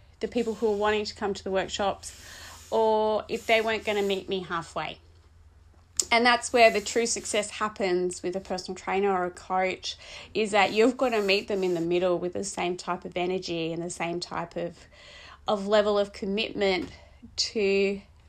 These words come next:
really be successful. Because if the trainer's doing all the work,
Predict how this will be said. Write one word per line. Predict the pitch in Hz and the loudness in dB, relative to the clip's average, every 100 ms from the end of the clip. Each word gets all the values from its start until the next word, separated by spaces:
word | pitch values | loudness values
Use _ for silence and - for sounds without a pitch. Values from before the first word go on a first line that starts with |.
| - 202 | -20 -12
really | 202 214 208 196 | 0 2 2 0
be | 190 214 202 | -2 -4 -4
successful. | 196 202 - 214 220 - 196 180 180 - - - - | -6 -8 -4 -2 -2 -4 -4 -4 -6 -16 -20 -16 -4
Because | 226 - 208 208 202 196 - | -4 0 2 4 2 0 -6
if | 202 - | -8 -6
the | |
trainer's | 208 - 233 254 277 | -4 2 2 4 0
doing | 254 277 285 | 0 0 2
all | 285 277 | 2 4
the | 269 | 4
work, | 269 294 349 | 6 6 4